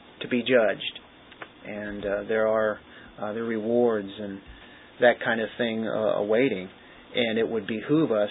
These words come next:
to make sure we watch what we say. And that's what, uh, I think Jesus is putting forth here. He's, here he's talking to the Pharisees in the context, but, uh, using a little bit of the third use of the law,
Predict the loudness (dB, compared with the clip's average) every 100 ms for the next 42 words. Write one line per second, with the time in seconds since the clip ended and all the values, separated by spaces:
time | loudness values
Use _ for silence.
0 | -2 -4 -4 -4 -2 0 0 0 4 6
1 | 4 2 0 0 -6 -6 -4 -4 -6 -16
2 | -20 -20 -18 -8 -4 -2 -4 -2 0 0
3 | -2 -6 -6 -10 -10 -12 -14 -18 -20 -20
4 | -18 -10 -8 -6 -4 -6 -6 -8 -6 -6
5 | -4 0 0 -2 -4 -2 0 0 -2 -6
6 | -14 -16 -10 0 2 0 2 2 2 -2
7 | -4 0 6 6 6 2 -4 -4 -8 -14
8 | -18 -4 -4 -4 -2 -2 0 0 -2 -4
9 | -14 -18 -20 -20 -20 -18 -18 -18 -10 -2
10 | 0 2 2 0 -8 -18 -18 -12 4 4
11 | 6 4 4 6 4 2 -2 4 6 6
12 | 4 2 0 4 6 6 4